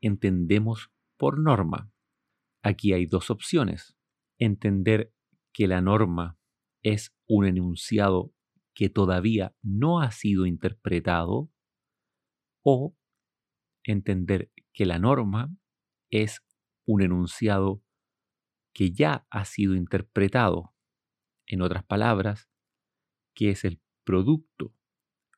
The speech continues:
o el resultado de la tarea interpretativa.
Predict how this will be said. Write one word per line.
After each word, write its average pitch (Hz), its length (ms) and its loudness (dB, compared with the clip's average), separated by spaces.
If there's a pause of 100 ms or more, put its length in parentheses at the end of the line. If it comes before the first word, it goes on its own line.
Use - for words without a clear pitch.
o 101 160 4
el 92 80 2
resultado 104 880 -2 (680)
de 104 160 0
la 98 140 2
tarea 113 480 0 (440)
interpretativa. 107 1080 -2